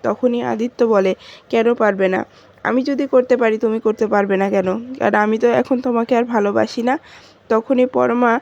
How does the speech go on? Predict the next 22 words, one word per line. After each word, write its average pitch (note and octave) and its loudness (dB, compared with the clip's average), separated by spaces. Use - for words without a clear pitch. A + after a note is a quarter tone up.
থমকে B3+ 0
গিয়ে B3 4
বলতে G3+ 0
থাকে, G3+ 0
"তুমি A#3 -2
এটা A#3+ 2
বলতে G3+ 2
পারলে A#3+ 2
আদিত্য? B3 -2
তুমি A#2+ -2
আমাকে A3+ 2
ভালোবাসো G#3 2
না?" B3 2
তখনই C4 2
আদিত্য A#3+ 0
বলতে G#3+ -2
থাকে, G#3 0
"হ্যাঁ, G3+ 0
আমি G3 0
তোমাকে G#3+ -2
ভালোবাসি A3 0
না, F#3 2